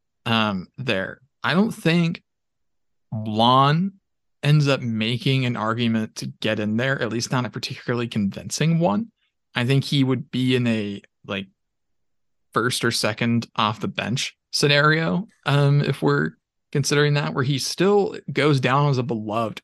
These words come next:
coach, 'cause I, he's remembered quite well from what I can tell across the general fan base, because he not only played at K-State and was a great player, he was a coach and had a successful,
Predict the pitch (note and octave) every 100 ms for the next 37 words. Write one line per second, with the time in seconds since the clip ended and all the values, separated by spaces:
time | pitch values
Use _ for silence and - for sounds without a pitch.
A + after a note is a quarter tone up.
0 | - A#2 - - - C3 C#3+ C3 - -
1 | B3 C4+ E4+ A#3 C4+ D#3+ - - D3+ C3
2 | B2 B2+ A2+ A2 _ _ _ _ _ _
3 | F3 D#3 C#3 B2 C#3 - D3+ C#3+ C#3 C3
4 | A#2 B2 A#2 A#2 A2+ A2 B2+ A#2+ G#2+ -
5 | B2 C3 A2 G#2 - B2 A#2 A#2+ - B2
6 | A#2 - - _ _ _ - D3+ C#3 C#3
7 | C3 A#2+ A#2 - D3+ F#3 D#3 - A2+ -
8 | A#2 A#2 A2+ G#2 A2 G2 - F3+ E3 C#3
9 | B2 B2+ - - F3+ F#3 - - _ _
10 | _ _ - B2+ B2+ A#2 B2+ B2+ C3 C#3+
11 | C#3+ C#3 C3+ -